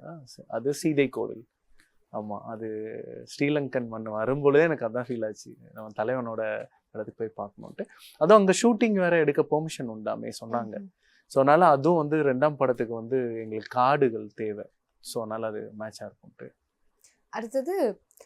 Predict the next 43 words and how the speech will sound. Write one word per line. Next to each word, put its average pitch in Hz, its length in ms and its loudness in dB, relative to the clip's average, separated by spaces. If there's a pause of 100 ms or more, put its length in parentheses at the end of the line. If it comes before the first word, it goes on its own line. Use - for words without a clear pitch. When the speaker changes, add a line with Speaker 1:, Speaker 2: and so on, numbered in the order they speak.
(120)
Speaker 2:
இப்ப 226 200 -6
நீங்க 214 200 -6
டைரக்ட் 220 300 -4
பண்ண 226 220 -6
போறீங்க. 190 240 -10
அடுத்தது 196 500 -6
இந்த, 208 180 -2
இதெல்லாம் 208 440 -2
வந்து 214 300 -2
கூத்து, - 460 -6
இதெல்லாம் 196 380 -8
நான் 214 200 -8
முடிச்சிடணும். 202 520 -10 (100)
அடுத்த 196 320 -10
கட்ட 202 260 -6
ஒரு 190 200 -6
ப்ராசஸே 214 420 -8
வந்து 208 220 -6
நான் 208 160 -8
டைரக்டர் 202 380 -6
ஆகணும் 185 420 -12
தான். 190 120 -12
என் 190 240 -10
பேர் 214 240 -6
வந்து 202 280 -8
அப்படியே 202 460 -6
தியேட்டர்ல 208 400 -6
பார்க்கும்போது 202 540 -8
டைரக்டர் 185 520 -8 (120)
Speaker 1:
ம். 110 160 -12 (160)
Speaker 2:
ஜே 190 200 -16
எஸ் - 180 -16
மைக்கேல் 180 420 -8 (100)
அப்படிங்கிற 196 360 -6
ஒரு 180 180 -4
விஷயம் 208 320 -6
வந்து 202 180 -4
வரணும் 190 380 -2
அப்படிங்கிறது 196 360 -4
தான் 302 180 -2
அவங்களோட 214 100 -2
பெரிய 214 320 -6
எதிர்பார்ப்பு. 233 640 2